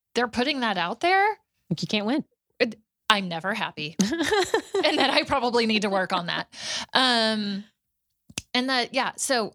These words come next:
Speaker 1: I like to use social media for work, for promotion. I really try to keep, like, the personal, like, super personal stuff off. You'll never,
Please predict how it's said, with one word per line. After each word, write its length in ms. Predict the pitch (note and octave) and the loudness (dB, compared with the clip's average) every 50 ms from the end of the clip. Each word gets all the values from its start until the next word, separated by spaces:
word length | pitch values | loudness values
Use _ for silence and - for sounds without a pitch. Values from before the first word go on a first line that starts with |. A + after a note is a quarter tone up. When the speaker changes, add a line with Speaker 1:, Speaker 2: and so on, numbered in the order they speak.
| _ - | _ -4
Speaker 1:
I 320 | - B3+ D#4 F#4 G4 F#4+ | -2 0 0 2 2 0
like 240 | D#4+ A3+ F#3+ F3 F3 | 0 0 -2 -2 -2
to 120 | - F#3+ | -2 -2
use 140 | F3+ F3 F3 | 0 0 0
social 240 | - F3+ E3+ - G3 | 0 0 -2 -2 -2
media 320 | F#3 F3+ F3+ F3 F3+ F3 E3+ | -2 -2 -2 0 -2 -2 -2
for 160 | - F#3 F3 | -2 -2 -2
work, 300 | F3 F3+ F3 D#3 D#3+ - | 0 0 0 0 0 0
for 140 | - - F#3 | -2 -2 -2
promotion. 600 | F3 - G3+ F#3 F#3 F3 F3 E3+ - - F3+ F3 F3+ | -2 -2 -2 -2 0 0 0 0 -2 -2 -2 -2 -2
I 80 | F3 | -2
really 320 | F3+ F3+ G#3 G#3+ G#3+ G3+ G3+ | -2 -2 -2 0 0 0 0
try 200 | G#3 - G3 F#3 | 0 -2 -2 -2
to 60 | F3+ | -4
keep, 380 | F3+ - - F#3 F3+ F3+ - | -4 -4 -2 -2 -2 0 -2
like, 180 | F#3 F3 F3 - | -2 -2 -2 -2
the 140 | - F3 - - _ _ | -4 -4 -4 -6 _ _
personal, 1120 | - - - - - F3 F3+ E3+ - - - F#3+ F#3 F3+ F3+ F3+ F3+ F3+ F3+ F3+ F3+ F3+ F3+ - | -16 -14 -6 0 2 2 2 2 2 2 2 2 2 4 4 4 4 4 4 4 4 2 2 0
like, 140 | - F#3 F#3 | -2 -2 -2
super 260 | - - F#3+ - G3 | -2 -4 -2 -2 -2
personal 320 | F#3 - F#3 F3+ F3 F#3 F#3 | 0 0 0 2 2 2 0
stuff 240 | F3+ - F#3 F3 - | 0 0 -2 -2 -2
off. 400 | F3+ F3+ F3 F3+ F3+ F3 - - | 0 0 2 2 0 0 -4 -2
You'll 200 | - F#3 F#3 F#3 | 0 0 2 2
never, 360 | F#3+ G3 F#3+ G3+ G#3 G3 G3+ | 0 0 0 0 0 0 0